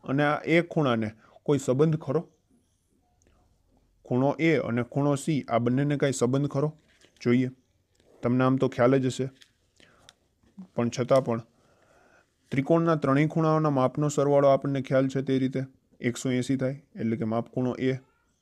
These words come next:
પ્લસ માપ ખૂણો બી પ્લસ માપ ખૂણો સી બરાબર એકસો એંસી હોય. હવે માપખૂણા બીનું માપ તો નેવું ડિગ્રી છે,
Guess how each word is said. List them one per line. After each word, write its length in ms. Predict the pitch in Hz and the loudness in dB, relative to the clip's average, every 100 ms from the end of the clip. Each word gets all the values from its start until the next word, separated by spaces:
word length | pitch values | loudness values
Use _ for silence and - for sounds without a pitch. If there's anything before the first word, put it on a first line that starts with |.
| _ _ _ _ - | _ _ _ _ 0
પ્લસ 340 | 123 123 - | 2 2 0
માપ 180 | 123 123 | -6 -4
ખૂણો 260 | - 127 | -4 -2
બી 240 | 123 127 127 _ _ _ _ _ | 0 -2 -4 _ _ _ _ _
પ્લસ 320 | 117 120 135 120 | 2 2 2 -2
માપ 240 | 120 - | -4 -4
ખૂણો 220 | 127 123 | -6 -6
સી 320 | 117 123 123 _ - | -6 -8 -8 _ -12
બરાબર 400 | 107 104 110 120 | -4 0 2 2
એકસો 280 | 120 117 117 | -2 -4 -6
એંસી 280 | 110 113 120 | -6 -4 -2
હોય. 220 | 120 120 - - _ _ _ _ _ _ _ _ _ _ _ - | -2 -4 -10 -20 _ _ _ _ _ _ _ _ _ _ _ -2
હવે 260 | 127 139 123 _ _ _ _ _ _ _ _ - | 0 2 -2 _ _ _ _ _ _ _ _ -2
માપખૂણા 440 | 117 131 - 160 | 0 0 0 0
બીનું 340 | 143 135 147 160 | 2 2 2 2
માપ 240 | 156 156 | 0 0
તો 80 | 156 | 0
નેવું 260 | 151 156 | 2 2
ડિગ્રી 280 | 151 147 151 | 2 0 -2
છે, 140 | 147 | -2